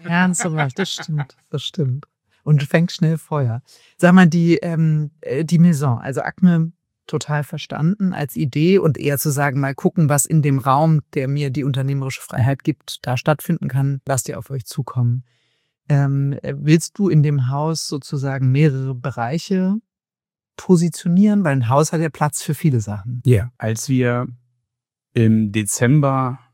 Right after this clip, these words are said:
Speaker 2: angefangen haben, darauf rumzudenken und der Name ist ja erst entstanden zwischen dem dreiundzwanzigsten Dezember und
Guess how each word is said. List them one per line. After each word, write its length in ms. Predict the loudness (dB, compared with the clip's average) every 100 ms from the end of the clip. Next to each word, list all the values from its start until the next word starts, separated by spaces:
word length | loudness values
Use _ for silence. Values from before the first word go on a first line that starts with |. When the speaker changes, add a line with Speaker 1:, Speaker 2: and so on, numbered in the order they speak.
| _ _ _ _ _ _ _ _ _ _ _ _ _ _ _ _ _ _ 4
Speaker 2:
angefangen 400 | 4 6 2 2
haben, 100 | 0
darauf 180 | -2 0
rumzudenken 920 | -2 -2 -6 -4 -4 -4 -4 -4 -6
und 640 | -8 -4 -4 -4 -10 -20 _ _ _ _ _ _ 2
der 100 | 4
Name 260 | 4 2
ist 120 | -2
ja 80 | -8
erst 140 | -10 -6
entstanden 560 | -4 -2 0 0 -2 -8 _ _ _ _ _ _ _ _ _ _ _ _
zwischen 840 | -10 2 2 4 4 4 0 -4 -10 -4
dem 140 | -2
dreiundzwanzigsten 640 | 0 0 0 -2 -4 -6 -8
Dezember 600 | -8 -2 0 2 0 -4 _ _
und 360 | -2 0 0